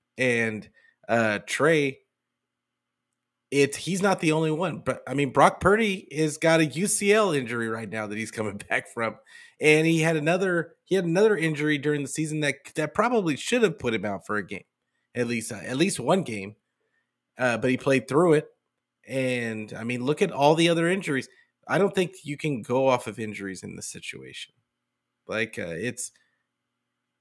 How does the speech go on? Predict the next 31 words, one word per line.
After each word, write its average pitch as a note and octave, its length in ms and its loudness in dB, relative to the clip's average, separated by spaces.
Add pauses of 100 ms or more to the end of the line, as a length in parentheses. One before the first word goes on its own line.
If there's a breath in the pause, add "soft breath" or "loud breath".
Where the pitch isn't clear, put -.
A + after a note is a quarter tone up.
(600)
the C3+ 80 2
way C#3 300 6
Kyle D3 360 4
runs B2+ 300 0
his A#2+ 220 -4
system, D3 460 -4 (520)
it's A#2+ 220 -4
risk A#2 320 -4
reward. D3+ 540 0 (540)
He's C3 500 -2 (100)
constantly E3+ 600 -2
going D3+ 300 -2
to D3 120 -2
risk C3+ 360 0
his C3+ 160 -4
Q C#3 220 -4
B's C3 240 -4
health A#2 380 -2 (420 soft breath)
to C#3 100 2
get C3 300 0
that A#2+ 280 -2
big, A#2 300 -2 (220)
to A#2+ 100 0
get A2+ 220 -2
that A2 240 0
big A2+ 220 -2
play, G#2+ 340 0
that G2+ 340 -6
big, G#2+ 320 0
uh, G2 320 0
yak G#2+ 360 0